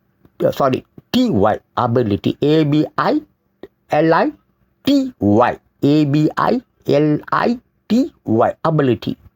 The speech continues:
power to do, skill, ability, ability, ஏ பி இ எல் இ இ டி,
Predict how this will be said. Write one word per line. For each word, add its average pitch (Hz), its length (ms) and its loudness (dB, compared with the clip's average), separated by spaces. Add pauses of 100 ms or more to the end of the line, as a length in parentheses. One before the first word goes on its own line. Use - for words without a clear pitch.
(500)
power 214 260 0
to 139 140 -2
do, 107 120 0 (440)
skill, 233 580 0 (540)
ability, 170 1080 0 (680)
ability, 151 920 0
ஏ 147 40 -2
பி 151 520 0
இ 233 140 -2
எல் 147 40 2
இ 151 180 0
இ 147 320 0
டி, - 220 -6